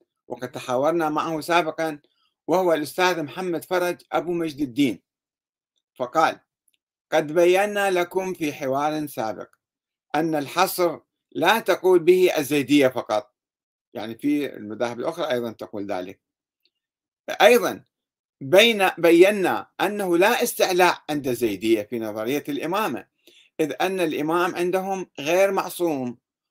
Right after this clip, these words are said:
ويخضع للرقابة ويلزم إسقاطه إن جار أو ظلم، فأين الاستعلاء والحال ذلك؟ وبينا أن الزيدية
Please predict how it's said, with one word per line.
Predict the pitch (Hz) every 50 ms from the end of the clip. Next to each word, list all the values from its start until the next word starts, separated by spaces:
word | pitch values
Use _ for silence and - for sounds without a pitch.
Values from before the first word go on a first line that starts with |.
| _ _ -
ويخضع | - 123 131 151 160 - 143 135 165 -
للرقابة | 156 147 151 143 139 143 - - 147 151 156 147 127 117 117 117 117 _ _ _ _ _ _ _
ويلزم | - 131 139 135 139 147 160 175 180 160 135 180 180 170
إسقاطه | - - - - - - 160 175 175 - 180 180 170 175 - -
إن | 139 123
جار | 120 127 117 117 123 127 92
أو | - 175 175
ظلم، | 180 220 240 233 196 170 156 - _ _ _ _ _ _ _ _ _ _ -
فأين | 214 208 185 247 262 247
الاستعلاء | 247 175 196 190 - - 190 - 180 185 185 147 120
والحال | 151 156 147 - 160 151 151 143 131
ذلك؟ | 120 139 135 131 127 131 131 _ - _ _ _ _ _ _ _ _ _ _ _ _ _ _ -
وبينا | 143 147 147 175 175 175 180 202 220 247 233 220 170 113 - _ - 123
أن | 127 131
الزيدية | 139 131 117 139 139 139 131 151 220 233 208 151 98 101 _